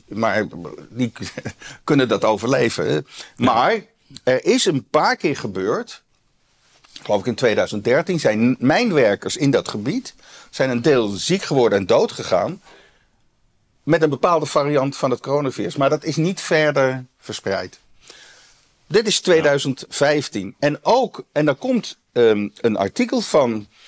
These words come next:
Speaker 1: die,
Speaker 2: Mhm.
Speaker 1: die dame, eh, die Chinese dame van Wuhan en, eh, die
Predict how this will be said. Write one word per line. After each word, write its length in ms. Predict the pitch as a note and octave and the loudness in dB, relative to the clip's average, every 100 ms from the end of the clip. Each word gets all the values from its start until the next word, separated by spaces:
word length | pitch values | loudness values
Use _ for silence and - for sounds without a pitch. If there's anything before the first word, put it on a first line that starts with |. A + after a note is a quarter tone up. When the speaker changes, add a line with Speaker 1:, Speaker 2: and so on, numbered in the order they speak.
| - - | -20 -8
Speaker 1:
die, 340 | A2+ G#2 F#2 | -4 -2 -2
Speaker 2:
Mhm. 100 | A#2 - | -4 -6
Speaker 1:
die 220 | - A2+ G#2 | -10 -6 0
dame, 460 | C#3 D3+ A#2+ G#2 - - | 2 2 0 -2 -4 -8
eh, 200 | A#2+ A2 | -4 -2
die 120 | G#2 | -4
Chinese 480 | G2+ A#2 C3+ C#3 - | -6 -2 0 0 -2
dame 400 | C3 A#2 G#2+ G2 | 0 2 0 -2
van 180 | - G2 | -4 -4
Wuhan 440 | G2 A#2+ D3 G#2 - - - - | -2 0 0 -2 -12 -20 -20 -2
en, 320 | C3 A#2+ - | 0 0 -4
eh, 200 | G#2+ G2+ | -4 -2
die 200 | G#2+ | -2